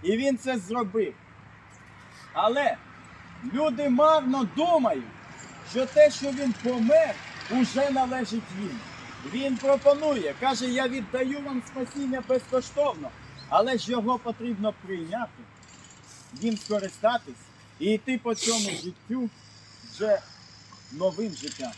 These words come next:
його життям. Він каже: «Дивіться на мене, те, що роблю я, те, що кажу я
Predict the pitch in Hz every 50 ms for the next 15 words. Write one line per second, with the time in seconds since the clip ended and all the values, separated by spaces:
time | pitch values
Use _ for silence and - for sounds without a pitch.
0 | - - - - - 165 196 196 - 208 240 233 - - 151 - - 262 202 214
1 | - - - - - - - - - 196 208 196 - 226 226 190 214 214 196 -
2 | - - - - - 170 208 220 269 254 - - 240 233 226 226 208 208 226 262
3 | 277 254 196 143 123 - - - - - - - 233 254 233 - - 247 240 226
4 | 226 220 175 196 220 226 202 151 190 233 240 220 175 - - - 220 247 240 -
5 | - 240 220 - 233 226 - - 226 226 180 135 190 220 226 208